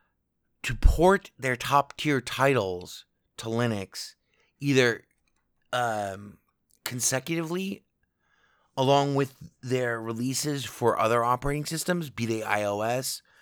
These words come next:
Xbox, or whatever, or Windows,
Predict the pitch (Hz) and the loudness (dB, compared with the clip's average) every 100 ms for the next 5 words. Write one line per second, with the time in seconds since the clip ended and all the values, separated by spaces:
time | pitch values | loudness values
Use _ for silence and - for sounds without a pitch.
0 | - _ _ 135 - - 110 110 107 - | -20 _ _ -4 -2 -2 0 2 0 -6
1 | - - 110 98 101 113 135 104 92 - | -12 -2 0 0 2 6 6 4 -2 -4
2 | _ _ _ _ - - 139 147 143 120 | _ _ _ _ -20 -6 0 2 2 2
3 | 113 107 110 - | 2 0 -2 -12